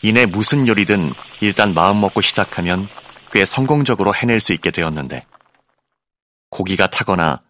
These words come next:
채소가 숨이 죽었거나 파이가 끈적끈적하거나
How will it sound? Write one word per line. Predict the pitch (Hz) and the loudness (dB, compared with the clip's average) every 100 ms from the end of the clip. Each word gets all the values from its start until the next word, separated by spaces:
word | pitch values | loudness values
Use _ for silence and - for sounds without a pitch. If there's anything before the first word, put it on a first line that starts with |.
| _ _ _ | _ _ _
채소가 | - 127 113 92 80 | -2 0 2 0 0
숨이 | - 143 123 | 0 -2 -2
죽었거나 | - - 78 78 65 - _ _ _ _ _ _ _ | -2 -4 -4 -6 -6 -10 _ _ _ _ _ _ _
파이가 | - 120 101 78 | -2 0 2 0
끈적끈적하거나 | - 151 135 - 101 92 - - 78 80 | 0 0 0 0 0 0 -4 -4 -2 -2